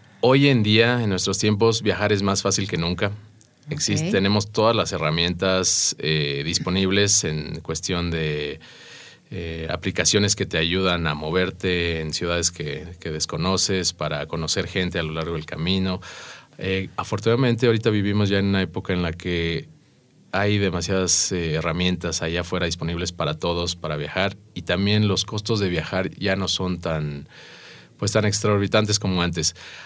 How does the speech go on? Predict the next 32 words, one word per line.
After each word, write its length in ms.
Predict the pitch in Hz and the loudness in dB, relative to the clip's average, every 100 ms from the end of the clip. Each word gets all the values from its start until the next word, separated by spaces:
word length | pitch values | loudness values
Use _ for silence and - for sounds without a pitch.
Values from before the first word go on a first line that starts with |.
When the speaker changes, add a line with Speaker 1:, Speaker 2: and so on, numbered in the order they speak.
| - | -4
Speaker 1:
Además, 400 | 104 113 131 135 | 2 4 4 2
pues, 340 | - 120 107 - | 0 0 0 2
hay 120 | 120 | 4
muchas 220 | 139 127 | 4 4
maneras 240 | 117 117 110 | 4 4 4
de 80 | 104 | 4
viajar, 320 | 101 131 113 | 4 2 0
¿no? 180 | 92 117 | 0 0
Yo, 320 | 90 104 107 | 2 4 4
yo 160 | 92 110 | 6 4
he 60 | |
viajado 420 | 107 90 104 104 | 4 2 2 4
de 60 | 95 | 2
mochilazo 800 | 87 82 90 87 101 120 117 123 | 0 -2 0 2 2 2 4 2
y 260 | - 90 87 | 0 -2 -2
me 140 | 87 | 0
he 40 | 90 | 2
aventado 500 | 92 90 90 92 95 | 2 0 2 2 2
así 240 | - 92 | 0 -2
con 300 | 87 87 82 | -4 -4 -2
un 640 | 85 87 87 82 78 78 - - - - - | -2 -2 -2 -2 -2 -4 -10 -20 -20 -20 -10
presupuesto, 600 | - 95 101 107 104 113 | -2 -2 2 4 4 2
pues, 140 | 98 92 | 0 2
no 180 | 101 101 | 2 2
tan 220 | 101 87 | 0 2
grande, 580 | 92 95 101 117 117 - | 4 4 6 6 4 -2
y 320 | 87 85 87 | -6 -4 -2
me 100 | 85 85 | 0 2
la 80 | |
he 40 | 101 | 2
pasado 220 | 104 110 | 2 2
increíble. 500 | 107 101 80 101 | 0 0 0 -2